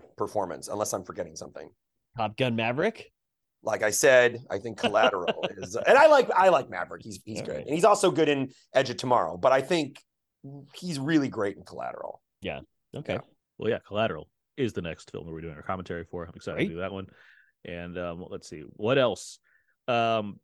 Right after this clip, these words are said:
Speaker 3: Abe, I don't know if you know this, but it's
Speaker 2: Yes.
Speaker 3: April, if I, as I already mentioned.
Speaker 2: No, we are both not April Fools.
Speaker 3: Correct, but you know what's coming up after April?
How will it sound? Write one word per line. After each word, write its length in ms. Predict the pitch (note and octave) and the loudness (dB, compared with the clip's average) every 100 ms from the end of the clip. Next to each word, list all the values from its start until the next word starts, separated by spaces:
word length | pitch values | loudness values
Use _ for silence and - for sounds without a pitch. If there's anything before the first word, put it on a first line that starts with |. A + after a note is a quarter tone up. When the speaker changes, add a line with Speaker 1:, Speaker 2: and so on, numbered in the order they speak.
| - | -4
Speaker 3:
Abe, 320 | B2+ G2+ E2+ | -2 -2 -4
I 60 | - | -10
don't 80 | A#2 | -8
know 40 | |
if 60 | E2+ | -8
you 60 | F2+ | -4
know 160 | G2+ | -4
this, 360 | - D2+ - - _ _ | -4 -10 -14 -20 _ _
but 140 | F#2+ | -6
it's 160 | E2 D#2 | -4 -4
Speaker 2:
Yes. 140 | F#2 | -4
Speaker 3:
April, 200 | - - - _ _ - | -6 -12 -16 _ _ -12
if 120 | G2+ | -8
I, 120 | D#2+ | -6
as 60 | D#2 D#2+ | -8 -8
I 60 | D#2 | -10
already 160 | D2+ | -10
mentioned. 340 | D2 E2+ - - _ - | -12 -14 -16 -20 _ -2
Speaker 2:
No, 320 | A#2+ A2 F#2+ | 0 2 2
we 280 | B2+ A#2+ C#3+ | 0 2 4
are 140 | C3 | 4
both 360 | G#2+ A#2+ A2+ - | 4 2 2 0
not 220 | A2+ G2 | -2 -2
April 300 | F2 G2+ F2 | -4 -6 -8
Fools. 640 | - A#2 D#2+ B1 - - _ _ _ _ _ _ _ _ - | -8 -6 -6 -8 -12 -16 _ _ _ _ _ _ _ _ -8
Speaker 3:
Correct, 440 | G#2+ F#2 - - E3 _ _ - | -4 -4 -8 -18 -20 _ _ -10
but 180 | F#2+ D2+ F2 | -8 -8 -10
you 100 | G#2 | -8
know 80 | F2+ | -6
what's 140 | E2+ - | -6 -8
coming 180 | F2+ | -8
up 80 | E2+ | -6
after 240 | E2+ E2 F#2+ | -6 -6 -8
April? 320 | F2+ A2 | -8 -12